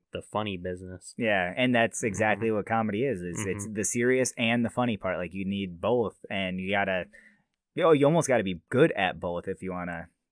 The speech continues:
Speaker 2: succeed. 'Cause, I mean, you obviously wanna be able to, to do shows, but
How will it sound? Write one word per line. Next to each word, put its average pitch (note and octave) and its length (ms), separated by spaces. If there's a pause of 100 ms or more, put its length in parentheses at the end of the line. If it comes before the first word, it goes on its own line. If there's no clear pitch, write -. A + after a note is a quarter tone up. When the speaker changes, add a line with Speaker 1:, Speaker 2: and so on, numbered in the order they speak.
Speaker 2:
succeed. A#2 460
'Cause, G2+ 140
I - 20
mean, F#2 200
you F#2 120
obviously F#2 320
wanna F#2 160
be F2+ 140
able F2+ 180
to, F2 220 (300)
to A#2 80
do C#3+ 280
shows, G#2 360
but F#2+ 240